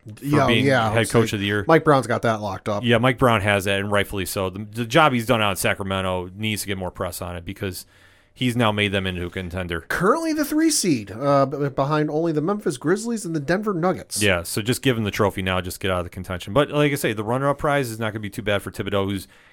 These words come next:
Speaker 1: gotten something out of this team. They made a big splash by getting Josh Hart. Jalen Brunson has been the free agency pickup they needed.
Speaker 2: Say they have not lost, if memory serves, since they picked up Josh Hart.
Speaker 1: Six and oh.
Speaker 2: Uh, six and oh. They beat, uh, Utah one twenty-six, one twenty,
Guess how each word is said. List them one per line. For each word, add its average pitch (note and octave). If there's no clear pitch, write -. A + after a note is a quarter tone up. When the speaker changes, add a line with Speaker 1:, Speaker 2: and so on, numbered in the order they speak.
Speaker 1:
gotten D3
something D3+
out B2+
of A2
this G2
team. F3
They A2+
made A#2
a G#2+
big C#3
splash C3+
by A2
getting G#2+
Josh F#2
Hart. D3
Jalen B2
Brunson A#2
has G2
been G#2
the F#2+
free G#2
agency G2+
pickup A#2
they F#2+
needed. A2+
Speaker 2:
Say C#3
they A#2+
have B2+
not C3
lost, C#3+
if A#2
memory A#2
serves, A2+
since B2+
they C3
picked C3
up B2+
Josh C#3
Hart. D#3
Speaker 1:
Six -
and A#2+
oh. C3
Speaker 2:
Uh, A#2
six A#2+
and C3+
oh. B2+
They A#2+
beat, A#2+
uh, A2
Utah C3+
one A2+
twenty-six, A2+
one G#2
twenty, C#3+